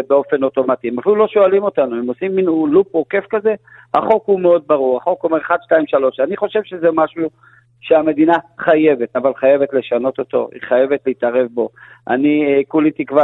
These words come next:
שהרב, אה, גפני, יושב ראש הוועדה, אה, אכן, אה, אה, יורה גם למשרד האוצר וגם, אה, למשרד לשירותי הדת לשנות את התקצוב הזה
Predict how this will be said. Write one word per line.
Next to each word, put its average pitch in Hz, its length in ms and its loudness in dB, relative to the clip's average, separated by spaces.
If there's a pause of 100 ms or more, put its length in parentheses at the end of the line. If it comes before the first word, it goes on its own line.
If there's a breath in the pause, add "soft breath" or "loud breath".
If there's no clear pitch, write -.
שהרב, 127 840 -2
אה, 131 180 2
גפני, 131 300 -2
יושב 127 240 -2
ראש 127 240 -2
הוועדה, 120 480 0 (520 soft breath)
אה, 120 200 0
אכן, 139 400 2 (100)
אה, 127 400 -2
אה, 123 180 -2
יורה 135 320 2 (140)
גם 147 180 2
למשרד 131 460 -2
האוצר 123 340 -2
וגם, 131 380 0
אה, 123 440 -2
למשרד 120 1000 -4
לשירותי 120 420 -6
הדת 120 360 -2
לשנות 131 500 -2
את 127 140 -4
התקצוב 127 580 -2
הזה 123 220 0